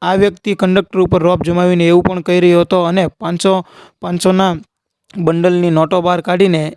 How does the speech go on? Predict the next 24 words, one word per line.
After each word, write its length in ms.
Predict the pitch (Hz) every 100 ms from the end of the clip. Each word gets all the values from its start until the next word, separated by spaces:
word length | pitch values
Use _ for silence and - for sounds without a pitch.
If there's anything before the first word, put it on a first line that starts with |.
| _ -
દેખાડી 340 | 175 196 185
રહ્યો 280 | 180 180 170
હતો. 200 | 165 147
ત્યારે 260 | 165 165
કંડક્ટરે 760 | 156 165 175 160 175 185 180 - _ _ -
એવું 200 | 180 175
કહ્યું 320 | 175 175 175
હતું 300 | 165 180 170 - _ _ -
કે 80 |
"મારે 260 | 165 160 175
તારા 220 | 175 170
પૈસા 300 | 165 170 170
શું 160 | 156 165
કરવા 280 | - 151 143
છે?" 140 | 143
ત્યારે 340 | - 165 147 - _ _ _ _
હવે 220 | 165 185
આ 80 | 196
ઘટના 320 | 185 165 180
વિશે 220 | 175 185
શું 180 | 160 185
થાય 180 | 185 185
છે 240 | - 190 185 _
અને 340 | 185 185 151